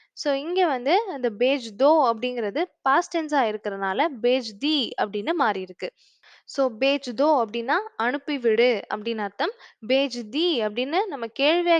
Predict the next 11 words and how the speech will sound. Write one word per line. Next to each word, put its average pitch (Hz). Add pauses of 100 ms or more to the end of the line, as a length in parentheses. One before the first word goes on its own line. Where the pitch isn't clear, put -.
கேட்டோம்னா, 240 (360)
"அனுப்பி 320
விட்டியா?" 269 (120)
அப்படின்னு 226 (240)
கேக்குறோம். 202 (720)
நெக்ஸ்ட் 311
சென்டென்ஸ், 247 (320)
"இத 294
பத்தி 302
என்கிட்ட 294
சொல்ல 277